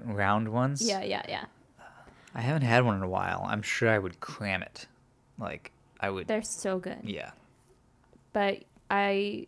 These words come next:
Speaker 2: my family just all, we always bring ho-hos on hikes. So, like, I always bring ho-hos when I go on a hike. It's
Speaker 1: Hmm.
Speaker 2: just, like, important and needed.
Speaker 1: Okay. Do you keep them in the box?
Speaker 2: Yeah.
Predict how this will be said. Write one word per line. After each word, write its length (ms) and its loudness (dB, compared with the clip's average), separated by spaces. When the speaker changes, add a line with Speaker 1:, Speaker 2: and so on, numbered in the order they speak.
Speaker 2:
my 180 0
family 300 0
just 240 -4
all, 120 -2
we 180 -6
always 320 -2
bring 180 -8
ho-hos 400 -8
on 100 -10
hikes. 320 -12
So, 280 -12
like, 260 -16
I 80 -10
always 260 -12
bring 160 -12
ho-hos 460 -2
when 100 -8
I 60 -8
go 100 -8
on 60 -8
a 40 -10
hike. 220 -14
It's 160 -8
Speaker 1:
Hmm. 40 -6
Speaker 2:
just, 220 -8
like, 180 -10
important 600 -6
and 100 -8
needed. 360 -8
Speaker 1:
Okay. 220 -10
Do 80 -4
you 120 2
keep 260 -4
them 120 0
in 60 -2
the 80 -4
box? 640 -8
Speaker 2:
Yeah. 160 2